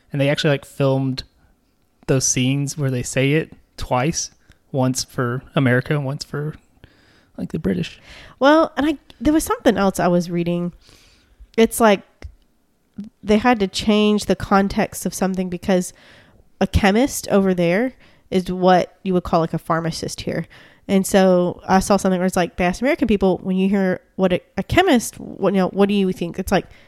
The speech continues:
Speaker 2: somebody in a lab who's mixing chemicals.
Speaker 1: I think of Wal-, Walter White from Breaking Bad.
Speaker 2: Well, he, he is a chemist.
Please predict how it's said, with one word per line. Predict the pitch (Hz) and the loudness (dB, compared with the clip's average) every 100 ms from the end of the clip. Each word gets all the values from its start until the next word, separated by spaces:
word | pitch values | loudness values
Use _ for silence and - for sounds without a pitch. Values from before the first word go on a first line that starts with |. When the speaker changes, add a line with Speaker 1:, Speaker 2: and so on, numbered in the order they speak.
| _ | _
Speaker 2:
somebody | - 202 214 220 | -4 0 0 0
in | 196 | 0
a | |
lab | 170 180 208 240 | 0 2 2 2
who's | 196 185 196 | 2 2 2
mixing | 190 - 196 | -4 -2 -2
chemicals. | 233 247 196 180 139 | 2 2 0 0 -2
Speaker 1:
I | |
think | - 160 135 | -2 -2 0
of | 113 | -2
Wal-, | 117 - - - | -2 -4 -6 -4
Walter | 135 202 - 220 | 2 2 4 2
White | 151 156 107 - - - | 4 2 2 -6 -14 -14
from | - 127 | -10 -6
Breaking | 123 139 165 131 | -2 -2 0 -2
Bad. | 113 104 113 120 | -2 -6 -10 -4
Speaker 2:
Well, | 220 220 285 | 4 4 4
he, | - 277 - | 2 -4 -4
he | - 214 | 0 2
is | 196 | 4
a | 339 | 4
chemist. | - 277 359 - - | 4 4 2 -2 -14